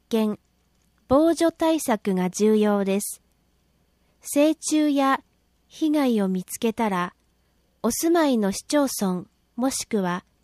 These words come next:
県景観自然環境課へ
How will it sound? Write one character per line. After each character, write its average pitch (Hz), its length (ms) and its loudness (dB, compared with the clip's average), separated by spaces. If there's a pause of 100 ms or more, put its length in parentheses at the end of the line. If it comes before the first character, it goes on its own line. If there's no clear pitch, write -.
(420)
県 277 360 -2 (320)
景 294 260 2
観 302 480 -2
自 - 240 -8
然 294 260 0
環 294 320 -2
境 277 300 0
課 254 220 -4
へ 233 200 -2